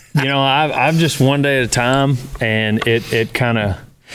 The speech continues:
I th-, I think one of the reasons why, you know, there were a lot of networks interested in that show. They're still interested in that show. Um, you know, not just Netflix. Um,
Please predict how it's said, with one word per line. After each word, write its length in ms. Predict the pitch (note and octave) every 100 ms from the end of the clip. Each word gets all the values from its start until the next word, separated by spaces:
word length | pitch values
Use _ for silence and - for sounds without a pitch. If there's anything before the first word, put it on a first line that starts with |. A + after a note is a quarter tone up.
| - - - - _ - -
I 100 | B2
th-, 140 | -
I 100 | -
think 240 | C#3 F#3+ -
one 180 | C3+ C3+
of 60 |
the 100 | A#2
reasons 400 | A2+ A#2 A#2 G#2+
why, 280 | A2 G#2+ G2+
you 280 | G2 - G#2+
know, 200 | G2 F#2+
there 160 | - D3+
were 100 | A3
a 60 | A#2+
lot 400 | G2 G2+ A2+ G#2
of 80 |
networks 560 | G#2 G#2+ F#2+ F#2+ E2+ -
interested 500 | B2 G#2+ G#2 - G2
in 120 | F#2+
that 180 | F#2 D#2+
show. 440 | - G#2 F2 D2 - _ _ _ _ -
They're 80 |
still 380 | A#2 - F#3+ D3+
interested 420 | A2 - G2 G#2+
in 120 | F#2+ F2+
that 200 | D2 -
show. 400 | G#2+ E2+ D2 - _ -
Um, 280 | G2+ G2 G2+
you 60 |
know, 80 | G2
not 220 | G#2 A2+
just 220 | G#2 -
Netflix. 640 | G#2+ A2 - F2 - - - -
Um, 380 | G#2 F#2+ F2+ F#2